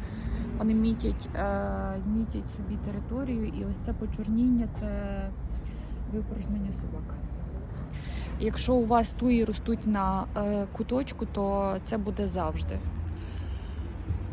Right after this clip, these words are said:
Деякі рослини, е, просто, е, скидають хвою, деякі її скидають і змінюють. Змінюють колір її. Хочу вам показати сосну Winter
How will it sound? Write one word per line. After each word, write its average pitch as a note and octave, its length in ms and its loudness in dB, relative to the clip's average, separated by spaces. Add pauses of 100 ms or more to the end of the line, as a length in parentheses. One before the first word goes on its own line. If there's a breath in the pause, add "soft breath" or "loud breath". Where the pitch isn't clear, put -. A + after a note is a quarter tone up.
(160)
Деякі C4+ 420 8
рослини, B3 760 8 (580 loud breath)
е, A3 320 4
просто, A3 640 6
е, G3+ 200 4
скидають A3 580 4
хвою, G3 580 4 (960 loud breath)
деякі A#3+ 500 6
її A3 260 6
скидають A#3 760 6
і G#3 80 2
змінюють. E3+ 840 4 (680)
Змінюють G#3+ 640 6
колір F3 420 2
її. F2+ 240 -2 (1600 loud breath)
Хочу A#3 200 2
вам A#3+ 140 4
показати A#3 560 0
сосну A#3 380 2
Winter G#3+ 300 0